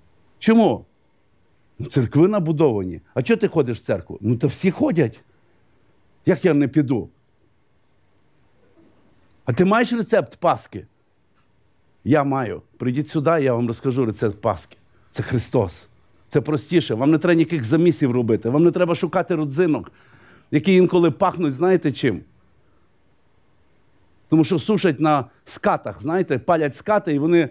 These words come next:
інколи нюхаєш, а вони запах мають оцього паленого ската. І ви шукаєте, щоб м'ягенька була, розмочити треба, ви губите час. На що? І так у всьому. Церква,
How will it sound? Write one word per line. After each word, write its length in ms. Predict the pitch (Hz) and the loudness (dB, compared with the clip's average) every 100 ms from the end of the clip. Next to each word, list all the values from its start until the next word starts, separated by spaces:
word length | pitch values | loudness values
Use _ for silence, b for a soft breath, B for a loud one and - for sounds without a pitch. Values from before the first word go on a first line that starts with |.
| b | b
інколи 400 | 165 175 175 165 | 0 2 4 4
нюхаєш, 480 | 180 226 165 143 135 | 4 2 2 2 2
а 40 | |
вони 300 | 156 170 175 165 | 0 4 4 2
запах 440 | 120 202 196 151 | 0 0 0 -4
мають 320 | 156 147 143 | 0 0 -2
оцього 280 | 151 165 170 | -4 0 0
паленого 520 | 156 190 175 165 160 | 2 2 4 2 2
ската. 500 | 160 - 175 120 76 - _ _ _ _ _ _ _ _ - | -2 -2 -2 -2 -8 -18 _ _ _ _ _ _ _ _ -2
І 40 | |
ви 100 | 151 | 0
шукаєте, 680 | - 214 247 240 190 160 131 B | 2 0 2 2 0 -2 -4 B
щоб 180 | - 175 | -2 0
м'ягенька 480 | 208 214 233 - 175 | 4 4 2 0 0
була, 240 | 165 156 | 2 2
розмочити 560 | 170 180 175 254 233 180 | 2 2 0 0 0 0
треба, 280 | 160 143 | 0 2
ви 120 | 151 180 | 4 4
губите 400 | 240 247 226 240 | 4 2 -2 -2
час. 400 | 247 185 - - | 0 0 -2 -4
На 160 | 151 | -2
що? 480 | 175 - 247 202 120 - _ _ _ _ _ _ _ _ _ _ _ _ _ _ _ _ | -2 -2 0 0 -4 -12 _ _ _ _ _ _ _ _ _ _ _ _ _ _ _ _
І 60 | 120 | -2
так 240 | 190 175 | -2 0
у 40 | |
всьому. 540 | 180 - 196 165 107 - _ _ _ _ _ _ _ _ _ _ _ _ _ _ _ _ _ _ _ | -4 0 0 0 -2 -10 _ _ _ _ _ _ _ _ _ _ _ _ _ _ _ _ _ _ _
Церква, 500 | - 180 156 - 101 | 0 0 0 -6 -10